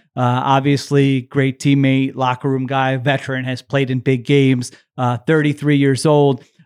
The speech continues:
Um, so yeah, that would, I would be like, "Okay, that's interesting." To, like, if they got rid of Harden somehow and got Jrue Holiday and it was Holiday, Maxey, Embiid, that would heighten my level of interest and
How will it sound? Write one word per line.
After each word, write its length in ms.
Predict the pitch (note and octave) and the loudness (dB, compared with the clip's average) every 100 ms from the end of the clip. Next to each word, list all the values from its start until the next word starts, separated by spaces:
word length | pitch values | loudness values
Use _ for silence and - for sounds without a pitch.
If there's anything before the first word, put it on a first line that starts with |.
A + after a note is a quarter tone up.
| - | -8
Um, 500 | B2+ B2 B2 B2+ C#3 | -4 -4 -4 -4 -4
so 160 | E3 | 0
yeah, 220 | E3 G#3 D#3+ | 2 2 2
that 240 | E3 G3 | 2 2
would, 220 | G#3+ G3 | 2 4
I 200 | F#3 E3 | 2 2
would 140 | E3+ D#3+ | 2 2
be 80 | G3 | 0
like, 160 | G#3 | 2
"Okay, 400 | E4 F#4 A3+ B3+ - | -2 0 0 0 0
that's 200 | B3+ B3+ | 0 0
interesting." 380 | A3+ A#3 A3 F#3 | -4 -2 -2 -2
To, 240 | - - F3+ | -2 -4 -2
like, 140 | F3 | 0
if 120 | F#3 | 2
they 140 | A#3 A#3+ | 0 0
got 240 | G#3+ A#3 | 0 0
rid 120 | A#3+ | 2
of 80 | B3+ | 2
Harden 360 | G3 G#3+ A3 G3+ | 2 2 0 0
somehow 480 | A3 G#3+ G#3+ A3 G3+ _ B2 | 0 2 4 2 -2 _ -8
and 160 | D3 D3+ | -2 2
got 260 | F3 F3+ E3 | 2 0 0
Jrue 160 | F#3+ | 2
Holiday 360 | E3+ E3+ E3 E3 | 4 4 4 2
and 100 | D#3+ | 2
it 20 | |
was 160 | C3 C3 | -2 0
Holiday, 580 | D3+ E3 E3 E3 D#3+ D#3 _ | 2 2 2 2 2 0 _
Maxey, 560 | D3 D#3 D#3 - D3+ D#3 | 0 0 0 -2 -4 -2
Embiid, 680 | D#3+ C#3 C#3+ D3 D3 C#3+ D3 | -2 0 2 2 2 -2 -2
that 240 | D3+ D#3+ | -2 0
would 160 | D3+ C#3+ | -2 -4
heighten 420 | - D#3+ F3 E3+ | -4 -6 -4 -2
my 220 | D3+ D3 | 0 0
level 340 | C#3+ C3+ D3 | 0 -2 0
of 100 | C3+ | 2
interest 500 | C#3 C#3 C#3 C3 - - - - | 2 0 2 0 0 -10 -14 -2
and 400 | G#3+ G#3+ G3+ | 0 2 0